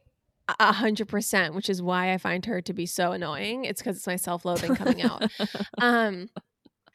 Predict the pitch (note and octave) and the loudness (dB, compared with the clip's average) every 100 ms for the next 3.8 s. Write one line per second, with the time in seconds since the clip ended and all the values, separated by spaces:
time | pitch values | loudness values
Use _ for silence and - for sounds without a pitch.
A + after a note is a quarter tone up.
0 | - - A#3 G3+ A3 B3+ A3+ G3+ G3+ - | -18 -8 0 0 0 0 2 2 0 -2
1 | G3 G3 G3 G3 G3 F#3+ F3 F#3 G3 F#3+ | -2 -2 -2 -4 -2 0 0 0 -2 0
2 | G3 A3+ A#3+ G#3+ F#3 F#3 - F3+ - G3 | 0 0 -2 -2 -4 -4 -2 -2 -2 -4
3 | F#3+ F#3 - F#3+ G3+ G#3 A#3 - | -4 -4 -2 -2 0 0 0 -4